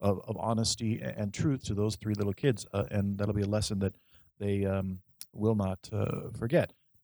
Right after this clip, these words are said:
<clears throat> Those kinds of examples of bringing Jesus to the ordinary events of daily life are one of the great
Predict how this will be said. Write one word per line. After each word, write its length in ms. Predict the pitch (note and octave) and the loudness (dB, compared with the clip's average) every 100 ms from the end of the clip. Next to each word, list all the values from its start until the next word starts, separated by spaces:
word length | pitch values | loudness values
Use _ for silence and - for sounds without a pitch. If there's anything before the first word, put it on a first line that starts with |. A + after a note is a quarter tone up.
| - | -4
<clears throat> 280 | C3+ - A#2 | -2 -2 0
Those 220 | D#3 E3 | 0 0
kinds 400 | - D#3+ F3 D3+ | -4 -2 0 2
of 80 | C#3 | 0
examples 500 | A#2+ B2+ A#2+ G2+ G2 | 0 0 0 -2 -2
of 140 | F#2 | -2
bringing 280 | A#2+ D3+ C#3 | 0 0 0
Jesus 300 | B2+ B2 A#2 | 0 0 0
to 80 | A2+ | 0
the 60 | |
ordinary 240 | A2+ A#2+ A2 | 0 2 2
events 240 | A2 G#2 | 0 -2
of 60 | G2 | -2
daily 180 | G2 | 0
life 240 | F#2+ F#2+ F#2+ | 4 2 2
are 220 | - F#2+ - _ _ | -2 -2 -4 _ _
one 80 | A#2+ | -2
of 60 | G#2+ | 0
the 60 | |
great 280 | G2+ A2+ A#2+ | 2 2 2